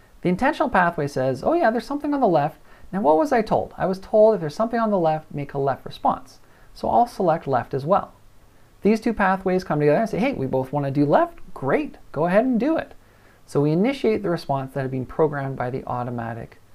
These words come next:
pathway or process. Now, what about when we give a participant, um, contralateral mapping instructions? And let's say a stimulus appears on the left,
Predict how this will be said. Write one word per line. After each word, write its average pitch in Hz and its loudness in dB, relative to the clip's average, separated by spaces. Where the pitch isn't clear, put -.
pathway - -10
or 120 -2
process. - -10
Now, 160 2
what 247 6
about 247 6
when 202 2
we 196 0
give 170 4
a 175 0
participant, 147 -4
um, 113 -10
contralateral 139 -2
mapping 117 -6
instructions? - -14
And 127 -4
let's 180 2
say 165 0
a 165 0
stimulus 170 -4
appears 143 0
on 127 -6
the 117 -4
left, 330 -2